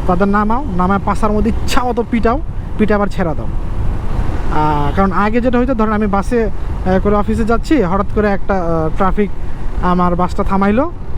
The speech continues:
থামায় হচ্ছে কাগজ দেখার না, মানে কাগজ টাগজ দেখে ঝামেলা, এ-, একে ফোন দেয়, ড্রাইভার ওরে ফোন দেয়, এর সাথে কথা বলে, ওর সাথে কথা বলে। ভাই, এগুলো করতে করতে প্রায়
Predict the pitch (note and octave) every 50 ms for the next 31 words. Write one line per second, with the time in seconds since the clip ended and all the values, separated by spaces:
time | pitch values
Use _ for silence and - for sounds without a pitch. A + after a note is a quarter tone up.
0 | - - E3+ E3 E3+ F#3 F3+ F#3 - - A#3 - G#3+ G#3+ G#3 A3 G#3+ F#3 G#3+ A3
1 | G#3+ A3 A3 G3+ G#3 G#3+ G#3 G3+ G3 F#3+ F#3+ F#3+ F#3 - G3+ G3+ G3 - A3 G#3
2 | G#3 G3+ G3 G#3+ A#3+ A3+ F#3+ G3+ F3+ F3+ F#3+ G3 G3+ G3 D#3+ F3+ F#3+ F#3+ - -
3 | F#3 F3+ F3+ G3+ F#3+ - G3 F#3+ F#3+ F3+ F3+ F3+ F3+ - - - - - - D#3+
4 | E3 E3+ D#3+ F3 F#3 F#3+ - G3 G3 G3+ F#3+ - G3 F#3+ F#3 F3 F#3 F#3+ E3+ E3+
5 | E3+ - G3+ F#3+ F#3+ F#3 F#3+ F#3 F#3 F#3 F3+ F3 E3+ F3 - G#3 G3 F#3+ F3 F3+
6 | E3+ F3 E3+ E3 E3 D#3+ E3 D3+ D#3 D#3+ F#3 E3+ C#3+ - - - - - - -
7 | - - G3 G3+ G3 G3+ - A3+ G#3+ - A#3 A3 A3 G3+ A#3+ G#3+ - - - F#3+
8 | G3+ G3+ F#3 D#3 C3+